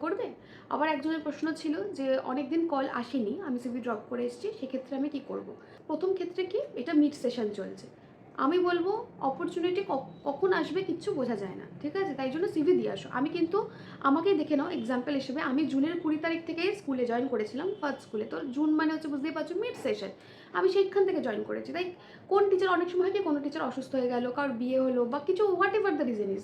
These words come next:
তো কিছু না কিছু হয়, তো সে হট করে ছেড়ে দেয় এবং তখন টিচারের প্রয়োজন পড়ে,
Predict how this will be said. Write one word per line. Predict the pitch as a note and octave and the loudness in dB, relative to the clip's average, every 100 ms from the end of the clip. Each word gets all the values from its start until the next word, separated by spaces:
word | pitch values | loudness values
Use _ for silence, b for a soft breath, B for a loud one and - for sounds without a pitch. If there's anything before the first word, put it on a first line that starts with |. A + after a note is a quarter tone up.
| - | -8
তো | |
কিছু | D4+ E4+ | -4 -2
না | E4+ | 0
কিছু | F4+ F#4+ - | 0 0 -2
হয়, | C4+ D#4 | -2 -2
তো | E4 E4 B B B - | -4 -10 B B B 0
সে | |
হট | C#4+ B3+ | 0 0
করে | - E4+ | 0 0
ছেড়ে | E4+ D4+ | 0 0
দেয় | C#4+ D4+ - | 2 0 -2
এবং | B3+ C4 C#4 | -2 -2 -2
তখন | C#4 C#4+ F4 | -2 -2 -2
টিচারের | F4+ C#4+ B3+ D#4 - | 0 -2 -2 -2 -4
প্রয়োজন | A3 C4 D4+ | -2 0 0
পড়ে, | A#3 G#3+ | -2 -8